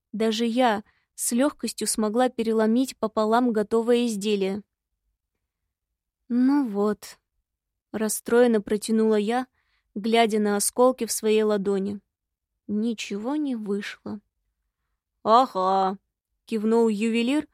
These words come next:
почесав затылок. "А вот этот ваш янтарь, он из какой смолы делается?" "Из хвойной", задумавшись, ответила я, "если я все верно помню".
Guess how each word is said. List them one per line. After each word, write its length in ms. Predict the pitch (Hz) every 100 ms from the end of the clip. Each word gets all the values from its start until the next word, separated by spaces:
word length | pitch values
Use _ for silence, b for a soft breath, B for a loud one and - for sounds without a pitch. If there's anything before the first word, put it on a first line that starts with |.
| _ _ _
почесав 420 | 220 - 208 240
затылок. 580 | 226 247 240 208 190 - _ _ _ _ _ _ _ _
"А 160 | 214 233
вот 260 | 262 254 -
этот 340 | - 247 262 -
ваш 440 | 233 240 - - _ _
янтарь, 560 | 208 262 277 233 180 - _ _ _ _ _ _ _ -
он 260 | 226 233
из 120 | 233 -
какой 340 | 269 269 294
смолы 360 | - 214 208 202
делается?" 640 | 208 202 180 185 - 214 _ _ _ _ _ _ _ _ _ _ -
"Из 240 | 226 -
хвойной", 920 | - - 247 233 233 196 196 233 247 _ _ _ _ -
задумавшись, 800 | 202 226 214 269 262 - 247 -
ответила 460 | 208 226 220 233
я, 300 | 220 208 196 - _ _ _ _ _ _
"если 320 | - 220 -
я 400 | 220 214 220 208 202
все 380 | - 226 214
верно 420 | 208 240 269 202 202
помню". 460 | - 214 196 196